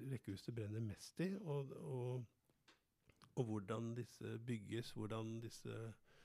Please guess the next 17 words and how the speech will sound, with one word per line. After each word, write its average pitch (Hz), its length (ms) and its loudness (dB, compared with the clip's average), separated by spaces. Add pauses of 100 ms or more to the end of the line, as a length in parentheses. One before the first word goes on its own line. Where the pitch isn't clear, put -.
(500)
eh, 117 760 0
brannreglene 107 800 0
overholdes, 110 800 0
og - 80 -2
alt, 123 280 -4
alt 135 180 0
dette - 240 -2
er 113 140 0
jo 113 100 0
interessant 107 520 -2
for 113 160 -2
oss, 104 120 -6
slik 107 220 -4
at 104 80 -6
vi 107 100 -4
kan 101 420 -2
forebygge, 104 640 6